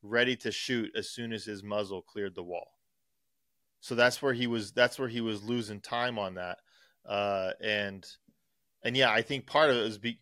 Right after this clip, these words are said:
was because of his body position. He was trying to sh-, to stay low, and, and the, the fault line was not perpendicular to the wall.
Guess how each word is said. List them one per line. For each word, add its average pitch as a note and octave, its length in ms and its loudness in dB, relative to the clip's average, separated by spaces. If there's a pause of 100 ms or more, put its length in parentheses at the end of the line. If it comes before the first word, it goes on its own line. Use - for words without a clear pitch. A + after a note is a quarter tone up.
was C3 300 6
because A2+ 380 -2
of G#2+ 120 -6
his G#2 160 -6
body A2 320 2
position. G2+ 460 -8
He G#2+ 100 -8
was G2+ 140 -8
trying A2 260 -4
to G2 60 -8
sh-, - 160 -12 (240)
to A#2 100 -8
stay A2 280 0
low, G2 460 -2 (680)
and, G2 400 -2 (840)
and A2+ 140 0
the, G#2 220 -2 (120)
the G#2+ 280 0
fault B2+ 280 4
line G#2+ 320 -2
was G#2 200 -4
not A2+ 260 -2
perpendicular A#2 800 -4
to C3+ 160 -6
the C#3 100 -2
wall. C#3 420 2